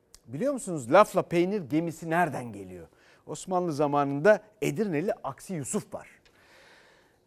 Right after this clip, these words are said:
Edirne'den peynir getiriyor İstanbul'a, İzmir'e götürüyor.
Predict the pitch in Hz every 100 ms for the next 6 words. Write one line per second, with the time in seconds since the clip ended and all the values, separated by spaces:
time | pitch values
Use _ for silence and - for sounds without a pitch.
0 | - 156 190 185 139 175 220 - _ _
1 | _ _ _ _ _ _ _ _ _ _
2 | _ _ _ - 143 151 180 131 - -
3 | 113 135 - 147 117 107 120 175 139 120
4 | 135 123 - - 101 180